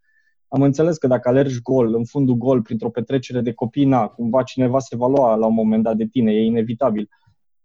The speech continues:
Uh, depinde unde se ține petrecerea, dacă se ține în curtea unei mănăstiri, poate că nu. Dar, uh,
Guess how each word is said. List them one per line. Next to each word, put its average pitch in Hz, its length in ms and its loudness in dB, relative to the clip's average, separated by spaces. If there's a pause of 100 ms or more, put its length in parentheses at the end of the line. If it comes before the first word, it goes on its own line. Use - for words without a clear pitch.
(120)
Uh, 117 720 0 (460)
depinde 135 500 0
unde 139 240 2
se 135 160 -6
ține 131 240 -2
petrecerea, 117 520 -4
dacă 110 220 -6
se 117 140 -16
ține 131 220 -6
în 117 100 -4
curtea 131 280 -8
unei 127 180 0
mănăstiri, 123 460 -4
poate 123 260 -10
că 139 140 -6
nu. 135 200 -2 (540)
Dar, 139 480 2
uh, 156 460 2